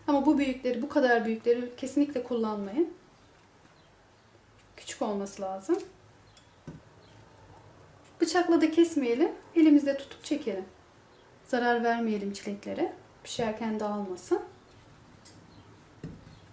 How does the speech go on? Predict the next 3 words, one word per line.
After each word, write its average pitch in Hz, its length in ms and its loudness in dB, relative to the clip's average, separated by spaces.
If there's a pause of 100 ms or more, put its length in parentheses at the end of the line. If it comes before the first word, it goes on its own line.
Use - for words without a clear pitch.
(2000)
Kaç 370 260 0
kiloyla 294 320 10
yapacaksanız 269 720 2